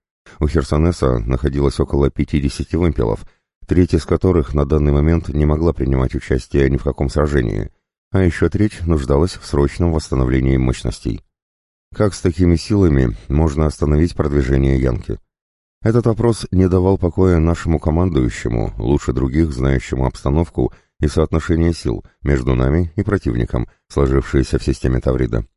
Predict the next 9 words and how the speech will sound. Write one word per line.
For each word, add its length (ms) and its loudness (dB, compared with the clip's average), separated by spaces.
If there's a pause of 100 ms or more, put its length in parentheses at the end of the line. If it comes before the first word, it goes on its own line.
(320)
И 100 0
соотношение 680 0
это 160 0
было 380 2
весьма 520 0
не 220 0
в 100 -6
пользу 340 -2
первых. 440 -4